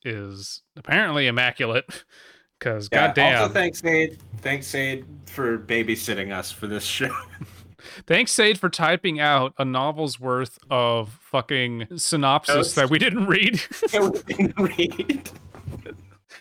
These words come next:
Speaker 1: 'Cause we decided last minute, "You know what?
Speaker 2: <laughs>
Speaker 1: Nah, I'm not gonna recount the plot." <laughs>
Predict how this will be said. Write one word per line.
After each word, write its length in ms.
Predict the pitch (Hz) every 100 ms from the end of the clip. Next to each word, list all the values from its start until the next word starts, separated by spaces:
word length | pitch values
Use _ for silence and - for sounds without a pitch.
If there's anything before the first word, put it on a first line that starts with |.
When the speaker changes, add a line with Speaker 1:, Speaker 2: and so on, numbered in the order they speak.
| 403 -
Speaker 1:
'Cause 200 | 202 277
we 80 | 208
decided 520 | 240 - 190 226 190
last 340 | 190 185 -
minute, 240 | 156 156 165
"You 100 | 208
know 180 | 240 233
what? 220 | 226 214 247 220
Speaker 2:
<laughs> 220 | - - -
Speaker 1:
Nah, 520 | 269 269 202 160 123 - 220 214
I'm 240 | 233 247
not 240 | 240 220
gonna 220 | 196 165 143
recount 420 | 135 - 135 123
the 100 | 127
plot." 560 | - 139 113 110 180 - - - -
<laughs> 80 | 294